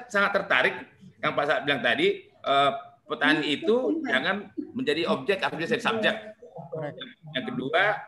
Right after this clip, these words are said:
Speaker 1: eh, ongkos, eh, itu tadi sangat, sangat mempengaruhi karena dari desa dibawa ke kota, baru ke desa lagi. Yang ketiga, ini untuk, saya rasa,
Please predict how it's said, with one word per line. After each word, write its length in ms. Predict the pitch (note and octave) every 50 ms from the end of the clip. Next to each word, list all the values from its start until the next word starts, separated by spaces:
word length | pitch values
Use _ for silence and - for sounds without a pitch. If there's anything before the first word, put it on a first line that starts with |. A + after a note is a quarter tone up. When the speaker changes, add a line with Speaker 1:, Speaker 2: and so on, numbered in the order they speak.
| - - _ _ _ -
Speaker 1:
eh, 600 | C3+ C#3 C#3 C#3 C#3 C#3 C3+ C#3 C#3 C3+ C#3 C#3 C3+ - - - - _ _ _ _ C#3
ongkos, 360 | D#3 D3 - - E3+ E3 - - - - - - _ _
eh, 180 | D3 D3 D3 D3 C#3+
itu 60 | - F#3+
tadi 180 | F#3 E3+ G#3 G3+ F#3+ - - - C3 C#3+ - - -
sangat, 180 | D3+ D3 A#2+ - - -
sangat 160 | - D3+ C#3+ D3 B2+
mempengaruhi 560 | D3 C#3+ C#3+ C#3+ C#3+ D3 D3+ E3 E3+ D3 A#2
karena 240 | A#2+ A#2+ B2 D3+ D#3+ D#3
dari 320 | B2+ B2 B2+ C3 B2 - -
desa 240 | A#2 B2+ C3+ D#3 F3
dibawa 220 | D#3 C#3+ B2 -
ke 40 | -
kota, 200 | A2+ A2 A#2 D#3
baru 220 | D3+ C#3+ C#3 D3+ -
ke 80 | B2+ B2
desa 160 | A#2 A2 G2+
lagi. 400 | G2 G2+ A#2 C#3 D3 - - - _ _ _ _ _ _
Yang 240 | - - - C#3+ C3+
ketiga, 380 | - D3+ D3 - G3+ A3 - - D#3+
ini 180 | D#3+ F#3+ A3+ G3
untuk, 460 | F#3 E3+ - - F3+ F3 - - _ _ _ _ _ _ _ _ _
saya 260 | - - D#3+ E3+ E3+
rasa, 300 | E3 E3+ A3+ A3+ A3+ A3+